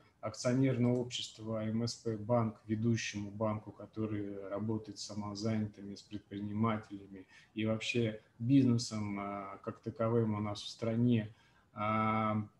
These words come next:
региональному директору М С П банка в городе Самара Лаухину Владимиру.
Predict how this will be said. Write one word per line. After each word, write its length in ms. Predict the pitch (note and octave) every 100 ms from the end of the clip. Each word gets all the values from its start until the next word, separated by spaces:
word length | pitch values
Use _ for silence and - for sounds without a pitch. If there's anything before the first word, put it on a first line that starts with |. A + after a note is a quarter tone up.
| _ _
региональному 760 | A#2+ B2+ C#3 C#3 C#3 B2+ A#2+ A#2
директору 760 | A2 B2 B2+ A#2 - G2+ G2
М 220 | G2 G#2 A2
С 60 |
П 160 | - A2
банка 580 | G#2+ A2+ G#2 G2+ - F#2+ -
в 60 |
городе 440 | G#2 A2+ G2+ F#2+ G2+
Самара 840 | - G#2 G2+ A#2+ F3 G3 G3 G3 - _
Лаухину 720 | G#2+ G#2+ A2 A#2+ D#3 D3 C#3 B2
Владимиру. 500 | A#2+ A#2 A2+ F#2+